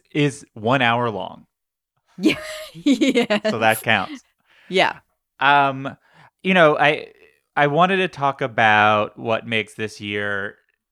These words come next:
Speaker 1: different and, and your approach to it.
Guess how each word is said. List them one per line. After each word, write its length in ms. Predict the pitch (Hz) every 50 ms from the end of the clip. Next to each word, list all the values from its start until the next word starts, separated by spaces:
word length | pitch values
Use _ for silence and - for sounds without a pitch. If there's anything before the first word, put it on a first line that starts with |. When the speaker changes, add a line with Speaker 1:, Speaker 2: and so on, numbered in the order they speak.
| _ 120 120 _
Speaker 1:
different 600 | 165 175 175 - 156 156 151 143 139 135 - - _ _ _ _ _ _
and, 960 | - 107 107 104 104 101 101 101 101 101 98 95 95 95 92 92 90 92 90 - _ _ _ _ _ _ _ -
and 220 | 107 101 101 98
your 240 | 98 98 104 101 95
approach 500 | 92 - - - 143 139 143 139 - - -
to 200 | 127 117 107 101
it. 320 | 98 95 95 95 -